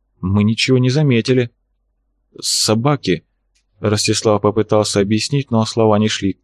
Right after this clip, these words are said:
«Калитка! Они исчезли!» «Странно», — заметил профессор. «Я наблюдал. Вы вышли во двор, собаки отбежали». «Да-да», — кивнул капитан, — «а потом...»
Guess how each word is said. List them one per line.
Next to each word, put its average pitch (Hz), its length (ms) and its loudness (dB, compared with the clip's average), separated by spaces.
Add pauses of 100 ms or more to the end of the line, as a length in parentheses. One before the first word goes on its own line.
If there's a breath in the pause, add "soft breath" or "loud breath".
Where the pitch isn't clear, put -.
(200)
«Калитка! 135 600 0 (720)
Они 139 260 2
исчезли!» 104 640 0 (1080)
«Странно», — 156 800 -2
заметил 113 400 0
профессор. 117 600 0 (480)
«Я 156 300 2
наблюдал. 165 640 0 (340)
Вы 117 200 2
вышли 120 260 2
во 107 160 4
двор, 135 360 0 (360)
собаки 110 500 -2
отбежали». 123 720 2 (420)
«Да-да», — 117 640 -2
кивнул 120 280 0
капитан, — 120 460 0
«а 110 120 4
потом...» 139 460 0